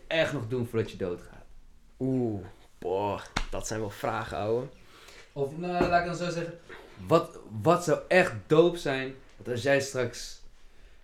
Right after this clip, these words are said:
Speaker 1: op je sterfbed ligt, dat je zegt, "Ja, dat heb ik toch maar even gedaan." Wat je nu nog niet hebt gedaan.
Speaker 2: Wat ik nu nog niet gedaan heb. Kijk, er is, eh,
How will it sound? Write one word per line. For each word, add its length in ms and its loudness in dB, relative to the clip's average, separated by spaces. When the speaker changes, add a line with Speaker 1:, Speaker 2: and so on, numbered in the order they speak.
Speaker 1:
op 100 -16
je 60 -8
sterfbed 480 4
ligt, 240 4
dat 140 -2
je 80 -4
zegt, 320 0
"Ja, 300 -4
dat 100 -12
heb 100 -6
ik 100 -16
toch 140 -4
maar 180 -2
even 120 -12
gedaan." 400 -6
Wat 180 -6
je 60 0
nu 120 8
nog 140 8
niet 120 8
hebt 160 4
gedaan. 380 -2
Speaker 2:
Wat 180 -6
ik 80 0
nu 80 4
nog 140 2
niet 160 2
gedaan 340 0
heb. 140 -10
Kijk, 300 2
er 140 0
is, 260 0
eh, 360 4